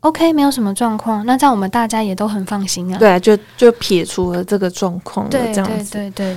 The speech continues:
Speaker 1: 对，对。
Speaker 2: 了解。但是我觉得啦，还是要呼吁大家，就是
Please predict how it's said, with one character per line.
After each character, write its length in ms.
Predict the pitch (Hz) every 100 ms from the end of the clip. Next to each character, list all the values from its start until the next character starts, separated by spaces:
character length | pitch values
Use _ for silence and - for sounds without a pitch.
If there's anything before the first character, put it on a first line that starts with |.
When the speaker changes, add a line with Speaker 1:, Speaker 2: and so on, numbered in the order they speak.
| 180
Speaker 1:
对， 160 | 180 175
对。 100 | 175
Speaker 2:
了 160 | 185
解。 320 | 180 - - 196 - _ _ -
但 160 | 254
是 280 | 247 254 226
我 180 | 202 185
觉 220 | - 196
得 160 | 202 185
啦， 320 | 180 - 185
还 140 | - 208
是 80 |
要 160 | 254 247
呼 220 | 240 220
吁 100 | 208
大 260 | 202 202 180
家， 300 | 180 165 170
就 160 | 190
是 320 | 190 196 175